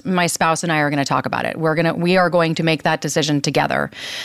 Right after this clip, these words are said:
And maybe your number is higher than that or lower than that. But, but I do think that there should be some,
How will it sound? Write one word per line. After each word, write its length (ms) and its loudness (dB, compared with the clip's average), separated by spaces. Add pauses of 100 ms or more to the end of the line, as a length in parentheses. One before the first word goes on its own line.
And 280 2
maybe 180 4
your 160 4
number 300 4
is 100 2
higher 260 2
than 120 2
that 200 2
or 80 2
lower 300 4
than 140 2
that. 200 2
But, 280 -2
but 100 4
I 120 4
do 200 2
think 320 2
that 220 2
there 120 4
should 280 2
be 160 4
some, 420 4